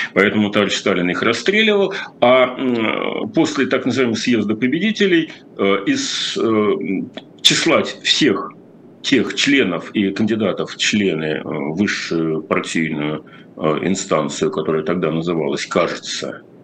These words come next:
Политбюро, э, он семьдесят процентов, семьдесят процентов он репрессировал.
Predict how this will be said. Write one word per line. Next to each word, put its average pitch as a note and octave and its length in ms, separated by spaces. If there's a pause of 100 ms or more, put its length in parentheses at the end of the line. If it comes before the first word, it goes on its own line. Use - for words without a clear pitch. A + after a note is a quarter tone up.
Политбюро, E2 680 (640)
э, F#2 220 (720)
он D3 220
семьдесят D3 360
процентов, B2 400
семьдесят G2+ 880
процентов D2 720
он A#2+ 140
репрессировал. G2+ 680